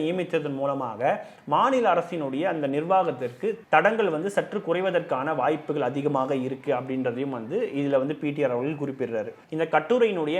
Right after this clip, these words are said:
மிக முக்கியமான பகுதியாக நம்ம பார்க்க வேண்டியது என்னன்னா, மக்களால் விரும்பி தேர்ந்தெடுக்கப்பட்ட ஒரு அரசாங்கத்தினுடைய செயல்பாடுகளை மக்களால் தேர்ந்தெடுக்கப்படாத ஒருவரோ அல்லது நியமிக்கப்படுற ஏதாவது ஒரு உறுப்பினரோ தன்னுடைய எல்லையற்ற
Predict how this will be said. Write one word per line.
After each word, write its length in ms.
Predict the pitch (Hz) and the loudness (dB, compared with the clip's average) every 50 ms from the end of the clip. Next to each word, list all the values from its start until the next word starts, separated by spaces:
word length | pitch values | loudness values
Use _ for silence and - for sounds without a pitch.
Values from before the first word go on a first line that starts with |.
| 190 170 | -2 -2
மிக 140 | 160 165 151 143 | -2 -2 -2 -2
முக்கியமான 500 | 143 139 - - 220 214 208 208 214 208 - 175 | -2 -4 -2 -2 -2 0 0 -2 -2 0 0 0
பகுதியாக 440 | 160 151 151 151 139 131 143 151 | 0 0 0 0 2 2 2 2
நம்ம 140 | 151 143 135 127 135 | 0 -2 0 2 2
பார்க்க 260 | 135 143 - - 156 | 2 2 2 0 0
வேண்டியது 260 | 147 131 123 120 117 113 | 0 0 -4 -4 -4 -6
என்னன்னா, 260 | 110 107 107 107 117 127 143 147 - - - - _ - 135 | -6 -6 -6 -4 -2 -2 -2 -4 -6 -12 -20 -20 _ -2 -2
மக்களால் 480 | 143 143 - - 202 196 196 202 208 202 165 | -2 -2 0 2 4 6 6 6 6 4 0
விரும்பி 380 | 160 170 175 190 190 175 185 226 220 - - | 0 -2 0 -2 -2 -2 -2 -4 -4 -2 -2
தேர்ந்தெடுக்கப்பட்ட 880 | 170 175 190 196 196 180 170 - 160 143 147 139 123 127 - 160 185 202 175 147 143 | 0 0 0 0 -2 -2 -2 -2 -2 0 0 -2 -4 -2 0 0 0 2 2 2 4
ஒரு 120 | 147 143 117 110 | 4 4 4 6
அரசாங்கத்தினுடைய 1000 | 120 151 160 165 - 208 202 196 180 165 165 - 151 139 135 123 127 135 156 170 170 - | 6 4 4 4 4 0 2 2 0 0 -2 -2 -4 -4 -2 -2 0 0 0 0 0 2
செயல்பாடுகளை 840 | 147 139 156 170 - - 180 151 127 120 113 110 104 98 98 101 110 127 143 165 - - - - - - - - 117 127 | 2 4 4 4 4 6 4 4 6 4 0 -2 -4 -6 -4 -4 0 0 0 0 -2 -8 -16 -20 -20 -20 -12 -4 0 0
மக்களால் 640 | 135 139 - - - 196 196 190 185 190 202 220 202 - - | 0 0 -2 -2 0 2 6 8 8 8 8 6 2 0 0
தேர்ந்தெடுக்கப்படாத 1120 | 160 170 190 190 185 175 175 180 - 175 156 - - 131 123 127 127 127 135 147 160 185 190 175 143 131 131 | 0 0 0 0 -2 -2 -2 -4 -2 -4 -2 0 0 0 2 2 4 6 6 6 6 6 4 4 4 4 2
ஒருவரோ 500 | 131 131 131 123 113 107 107 113 127 156 175 180 - - 113 131 | 2 2 2 0 0 0 0 2 4 4 4 4 2 0 -2 0
அல்லது 480 | 143 156 165 175 160 147 143 147 160 196 233 220 - - - 135 139 | 2 2 4 4 4 4 2 0 0 2 0 -2 -4 -8 -8 -4 -4
நியமிக்கப்படுற 800 | 156 180 214 220 220 214 196 208 196 180 156 - 147 147 156 185 180 151 139 139 | -2 -2 0 -2 -2 -2 -2 -2 -2 0 2 2 2 2 2 0 2 2 2 2
ஏதாவது 300 | 139 139 147 165 170 175 165 | 4 6 6 6 6 4 0
ஒரு 100 | 151 143 131 131 | 0 0 -2 -2
உறுப்பினரோ 500 | 143 151 147 160 147 131 120 120 120 131 151 156 151 - | -4 -4 -6 -6 -6 -4 -2 -2 0 0 0 -2 -2 -4
தன்னுடைய 520 | 135 139 147 165 175 175 165 151 131 123 143 156 147 143 147 | -4 -2 -2 -2 0 0 0 0 0 0 0 0 2 2 2
எல்லையற்ற 600 | 151 170 196 196 185 170 170 - - - 208 220 | 2 4 4 4 4 4 2 0 -2 0 2 2